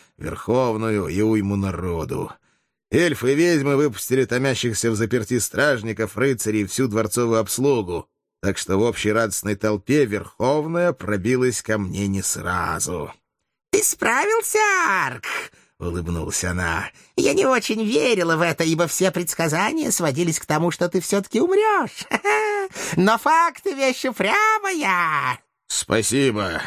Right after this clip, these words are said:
Speaker 1: мы все умудрились выжить. Правда, Эландер так часто стукался головой, что...»
Speaker 2: «Эй ты, герой!»
Speaker 1: Маленькая предсказательница поманила его к себе.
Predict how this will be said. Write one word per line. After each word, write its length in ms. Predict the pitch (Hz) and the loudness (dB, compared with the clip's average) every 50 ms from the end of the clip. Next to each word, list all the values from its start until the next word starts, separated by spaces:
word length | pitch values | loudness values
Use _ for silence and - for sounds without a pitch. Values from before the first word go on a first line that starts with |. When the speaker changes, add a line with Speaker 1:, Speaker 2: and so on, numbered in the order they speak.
| - - - - | -8 -12 -8 -2
Speaker 1:
мы 160 | - 135 135 | 0 0 0
все 260 | - - 113 139 143 | 0 2 2 2 4
умудрились 520 | 139 135 127 117 123 131 131 117 104 - | 2 2 2 0 2 2 2 0 0 -2
выжить. 560 | - 110 107 98 90 82 80 78 - - - _ _ _ _ _ _ _ _ - | -2 -2 -2 -2 -2 -4 -6 -6 -6 -6 -6 _ _ _ _ _ _ _ _ -2
Правда, 340 | - 117 139 139 107 131 156 | 0 2 2 2 2 2 2
Эландер 520 | 175 185 190 185 165 143 120 104 107 98 | 2 2 2 2 0 0 -4 -8 -12 -12
так 220 | - - 123 113 - | -8 -8 -8 -8 -6
часто 460 | - - 143 139 117 101 - - 95 | -2 0 0 0 0 -2 -6 -8 -4
стукался 600 | - - - 131 123 - 110 107 98 90 - - | -2 0 0 0 0 0 -2 -6 -2 -2 -2 -2
головой, 840 | 92 85 104 113 123 139 165 202 233 233 180 135 113 101 95 85 - - _ _ _ _ | -2 -2 0 2 2 2 4 4 2 2 0 0 -2 -4 -4 -6 -8 -12 _ _ _ _
что...» 1080 | - - - - - - 117 135 139 135 135 131 127 123 120 113 113 110 107 101 95 - - _ _ _ _ _ _ _ _ _ _ _ _ _ - | -8 -6 -6 -6 -4 0 2 2 4 4 2 2 2 0 0 0 0 0 -2 -2 -6 -8 -12 _ _ _ _ _ _ _ _ _ _ _ _ _ 0
Speaker 2:
«Эй 140 | - 311 339 | 2 2 4
ты, 320 | 330 339 320 226 151 120 - _ - | 4 2 2 2 0 -2 -4 _ 0
герой!» 520 | 190 254 311 349 359 330 233 170 131 - _ _ _ _ _ _ | 2 4 4 4 4 2 2 0 -4 -10 _ _ _ _ _ _
Speaker 1:
Маленькая 500 | - 95 110 120 117 107 101 95 113 110 | -8 -6 -4 -2 -2 -4 -4 -4 -4 -6
предсказательница 880 | 98 - 110 110 95 - - 107 101 127 151 127 - 117 110 98 - 107 | -4 -2 -2 -2 -2 -2 -2 0 2 2 0 0 0 -4 -4 -4 -4 -4
поманила 440 | 95 110 110 117 117 120 127 123 120 | -2 -2 0 2 2 2 2 4 4
его 200 | 117 113 113 110 | 2 2 2 0
к 60 | - | -2
себе. 380 | - - 123 107 95 90 82 | 0 -2 0 0 0 -2 -4